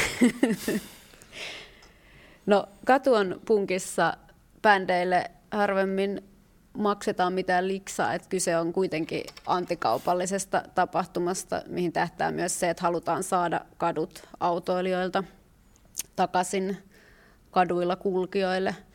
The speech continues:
Niin mikä teillä on suhde rahaan siinä mielessä, että onko teillä aina ollut täysin itsestäänselvää punkkiskenessä se, että,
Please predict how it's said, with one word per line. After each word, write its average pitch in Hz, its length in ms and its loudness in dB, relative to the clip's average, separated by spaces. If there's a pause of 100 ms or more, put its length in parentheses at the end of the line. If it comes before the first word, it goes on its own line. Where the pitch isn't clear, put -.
(720)
Niin 185 240 0 (360)
mikä 240 280 2
teillä 180 400 2
on 165 140 -2 (420)
suhde - 640 -2 (440)
rahaan 190 840 0
siinä 180 280 -2
mielessä, 170 440 -2
että - 140 -6
onko 180 200 -4
teillä 165 220 0
aina 165 260 -2
ollut 185 180 -6
täysin 175 520 -2
itsestäänselvää 175 800 -4
punkkiskenessä - 800 -6
se, - 240 -4
että, - 280 -8